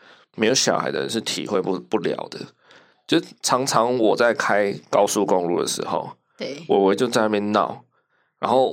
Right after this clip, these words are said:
Speaker 1: 伟妈在那边吼她，有时候她也吼到一个极致。可是我们就在国道上啊，
Speaker 2: 对。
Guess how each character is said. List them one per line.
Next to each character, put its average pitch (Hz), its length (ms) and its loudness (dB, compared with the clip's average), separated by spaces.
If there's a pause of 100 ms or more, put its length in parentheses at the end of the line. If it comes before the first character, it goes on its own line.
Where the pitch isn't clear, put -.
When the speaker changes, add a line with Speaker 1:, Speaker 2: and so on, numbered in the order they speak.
(100)
Speaker 1:
伟 101 140 2
妈 107 380 2 (240)
在 110 80 0
那 107 40 2
边 107 140 2
吼 107 320 0
她， 104 440 -2
有 - 120 -4
时 107 80 -2
候 110 100 4
她 110 160 -2
也 85 100 -2
吼 101 300 2
到 98 220 4
一 85 40 -2
个 90 120 -2
极 - 300 -4
致。 - 360 -8 (640)
可 139 120 0
是 185 60 4
我 214 80 4
们 101 100 -2
就 143 100 0
在 143 140 2
国 110 240 2
道 107 180 4
上 110 240 0
啊， 98 360 -2
Speaker 2:
对。 147 200 -8